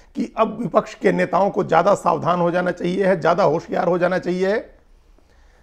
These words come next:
क्या इससे ऐसा लगता है कि अब सरकार की तरफ से, केंद्र सरकार की एजेंसियों की तरफ से विपक्ष के ऊपर अब ज़्यादा शिकंजा कसेगा,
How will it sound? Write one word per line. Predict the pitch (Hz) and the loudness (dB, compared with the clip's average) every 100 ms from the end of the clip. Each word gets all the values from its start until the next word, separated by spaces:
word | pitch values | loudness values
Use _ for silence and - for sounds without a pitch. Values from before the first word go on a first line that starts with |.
| _ _ - | _ _ 2
क्या | 208 | 4
इससे | 208 196 - 175 | 6 2 2 2
ऐसा | 170 220 | 4 4
लगता | 180 180 220 | 4 2 4
है | 196 208 | 6 4
कि | 214 226 - | 2 0 0
अब | 196 175 | 0 -2
सरकार | - 160 - 170 196 | -2 -4 0 0 2
की | 196 | -2
तरफ | 175 185 - | 2 0 2
से, | 185 | -2
केंद्र | - 185 190 | 0 0 0
सरकार | - 151 - 160 | -4 -2 -2 -2
की | 180 | -2
एजेंसियों | 165 165 165 185 196 | -2 -2 -4 -2 -2
की | 170 | -2
तरफ | - 170 165 - | -4 -2 -2 -2
से | |
विपक्ष | 175 160 185 - - | -4 -2 -4 -4 -8
के | 247 | -8
ऊपर | 214 208 180 | -6 0 0
अब | 135 | 0
ज़्यादा | 151 170 185 | 0 2 0
शिकंजा | 185 170 170 180 | 0 -4 -2 -2
कसेगा, | - - 180 190 170 | -4 -6 -2 -2 -4